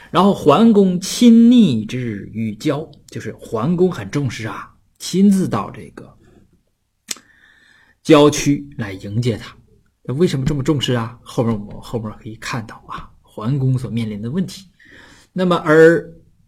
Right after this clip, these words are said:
与之坐而问焉，你看，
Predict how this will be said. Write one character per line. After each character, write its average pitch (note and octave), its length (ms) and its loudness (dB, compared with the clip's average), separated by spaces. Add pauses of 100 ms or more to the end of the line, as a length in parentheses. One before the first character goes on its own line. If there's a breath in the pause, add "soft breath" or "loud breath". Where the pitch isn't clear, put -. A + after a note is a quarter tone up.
(160)
与 D#3 320 -2
之 F#3+ 420 2
坐 F#3+ 580 2
而 B2 240 -2
问 C#3 240 2
焉， G2+ 220 -10
你 G#2 100 -12
看， G#2+ 240 -12